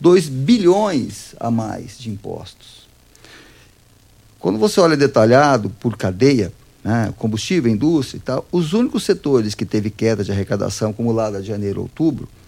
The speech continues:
foi o setor de comunicação e o setor de energia elétrica. Mesmo combustíveis, apesar da redução da alíquota, houve um aumento de arrecadação de janeiro a outubro. E esse aumento não foi pequeno, Costa, foi de mais de sete por cento de aumento de arrecadação,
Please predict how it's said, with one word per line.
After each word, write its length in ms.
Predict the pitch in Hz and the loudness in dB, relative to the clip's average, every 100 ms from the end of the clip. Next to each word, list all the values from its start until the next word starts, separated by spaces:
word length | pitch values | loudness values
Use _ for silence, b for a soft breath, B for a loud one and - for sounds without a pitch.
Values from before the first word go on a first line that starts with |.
| b | b
foi 140 | - 156 | -10 -6
o 20 | |
setor 260 | 180 170 165 | -4 -2 -4
de 100 | 170 | -2
comunicação 680 | 165 165 156 175 - - 269 - - _ _ _ b b | -4 -2 -4 -6 -4 -4 -4 -12 -20 _ _ _ b b
e 40 | 131 | -6
o 20 | |
setor 220 | 147 160 | -2 2
de 60 | 165 | 2
energia 260 | 175 160 | 2 2
elétrica. 380 | 185 147 147 - _ _ _ _ _ _ _ _ b b b b b _ - | 0 -2 -6 -16 _ _ _ _ _ _ _ _ b b b b b _ 2
Mesmo 360 | 202 277 247 | 4 6 4
combustíveis, 720 | - 214 139 113 - 208 131 110 | 4 2 2 -2 -2 2 2 2
apesar 540 | 120 120 107 131 123 | 2 0 2 4 4
da 100 | 107 | 0
redução 500 | 113 110 107 - 117 | -4 -2 -4 -6 -6
da 100 | 104 | -4
alíquota, 520 | 113 180 185 98 - - - _ _ _ - | -4 -6 -8 -14 -14 -20 -20 _ _ _ -12
houve 200 | - 190 | -2 -2
um 100 | 202 | 0
aumento 360 | 208 160 185 190 | -4 -4 -6 -6
de 80 | 156 | -4
arrecadação 560 | 151 139 120 117 131 | -4 -2 -4 -4 -4
de 60 | 117 | -4
janeiro 280 | 113 113 110 | -2 -2 -2
a 40 | |
outubro. 380 | 107 104 95 - _ _ _ _ _ _ _ _ - | -6 -8 -12 -12 _ _ _ _ _ _ _ _ -6
E 60 | 139 | -4
esse 160 | 170 | -2
aumento 240 | 208 202 226 | -2 -2 -2
não 80 | 233 | -4
foi 100 | 240 | -4
pequeno, 380 | 139 160 160 | -2 0 0
Costa, 320 | 120 - - 123 | 0 -4 -4 -2
foi 120 | 139 | -2
de 140 | 139 | 0
mais 200 | 147 175 | 0 2
de 80 | 185 | 0
sete 240 | 190 190 | 0 -2
por 160 | - 208 | -2 -6
cento 400 | - 165 180 - | -2 -2 -2 -6
de 80 | 117 | -8
aumento 280 | 107 107 101 | -8 -8 -10
de 100 | 110 | -10
arrecadação, 500 | 104 104 98 - | -8 -10 -14 -18